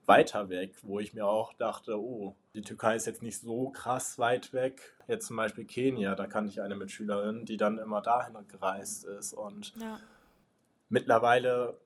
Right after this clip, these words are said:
Speaker 1: weiß ich halt, dass es halt ein notwendiges Muss ist, weil das ist meine Familie und, ähm,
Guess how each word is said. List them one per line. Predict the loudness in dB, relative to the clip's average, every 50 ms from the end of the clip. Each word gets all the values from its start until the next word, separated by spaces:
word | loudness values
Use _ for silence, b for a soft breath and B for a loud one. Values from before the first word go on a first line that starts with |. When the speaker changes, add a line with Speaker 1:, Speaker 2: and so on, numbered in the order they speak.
| _ _ _
Speaker 1:
weiß | -2 0 2 2 2 0 0 -2
ich | -2 0 2
halt, | 2 2 2 2 -2 -4 -4
dass | -4 -4 -4 -4
es | -4 -6 -6 -6 -8 -10 _ _ _ _
halt | -2 0 0 2 0 -2 -4 -4
ein | -6 -4
notwendiges | -2 -2 -2 -4 0 0 0 0 2 0 0 -2 -2 -2
Muss | -4 -4 -4 -2 -2 -2
ist, | 0 4 4 4 4 2 -2 -4 -2
weil | -2 -2 0
das | -2 -4 -4
ist | -6 -4 -2
meine | -2 0 0 -2
Familie | 0 0 -2 -2 0 -4 -2 2 4 6 6 6 6
und, | 4 4 0 -2 -2 -4 -4 -4 -4
ähm, | 0 2 2 4 4 2 0 -2 -4 -10 -14